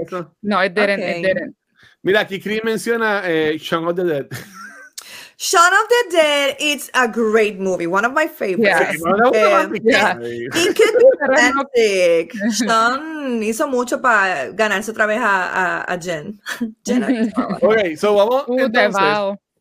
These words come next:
Speaker 2: The Vow también es
Speaker 1: este,
Speaker 2: bien bonita.
Speaker 1: vamos a ver la semana que viene de Valentine's Day.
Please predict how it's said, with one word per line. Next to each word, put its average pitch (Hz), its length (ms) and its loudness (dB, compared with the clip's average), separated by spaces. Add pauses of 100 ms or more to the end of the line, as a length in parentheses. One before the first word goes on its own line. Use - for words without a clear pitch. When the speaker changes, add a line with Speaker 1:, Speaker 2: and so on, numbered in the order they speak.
(340)
Speaker 2:
The 202 120 -4
Vow - 20 -8
también 190 240 0
es - 20 -6
Speaker 1:
este, 185 320 0
Speaker 2:
bien 190 180 -6
bonita. 180 460 -6 (560)
Speaker 1:
vamos 196 400 0
a 262 60 2
ver 269 80 2
la 269 120 2
semana 254 400 2
que 247 120 -2
viene 247 320 -2
de 247 140 4
Valentine's 240 600 -4
Day. 123 320 -4